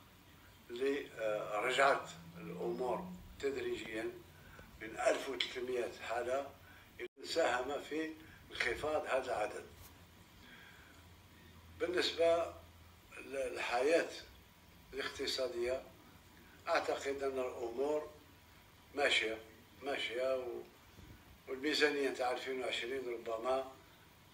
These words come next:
ظهر باللي قاعدين في الطريق اللي سطرناه، يعني أن لا يمس أي مواطن ذو دخل ضعيف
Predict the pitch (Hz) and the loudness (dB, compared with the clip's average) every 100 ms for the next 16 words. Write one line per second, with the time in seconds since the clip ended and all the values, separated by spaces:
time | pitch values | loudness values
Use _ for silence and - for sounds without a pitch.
0 | - 151 123 123 131 127 113 120 135 139 | -2 2 4 4 2 0 -4 0 0 0
1 | - - - - - - - 143 123 139 | -8 -20 -20 -20 -20 -4 2 2 2 -2
2 | - 120 123 120 131 117 113 - 120 - | -2 -8 -4 0 0 -2 -4 -2 -2 -4
3 | 110 107 127 127 - - - - - - | -10 -4 -4 -4 -6 -18 -20 -20 -14 -8
4 | 113 131 139 - 120 139 139 - - - | -4 -4 -4 -4 0 4 4 4 -8 -20
5 | - - - - - - 110 107 - - | -20 -20 -20 -20 -20 -18 -12 -8 0 4
6 | - - - - - - - 165 147 139 | 4 2 -2 -12 -20 -14 0 2 2 2
7 | 131 127 120 117 - - - - - - | 0 -2 -4 -6 -8 -20 -20 -20 -18 -16
8 | - 123 120 - - 117 110 113 110 127 | -8 -4 2 2 2 -2 -4 -2 0 0
9 | 131 | -2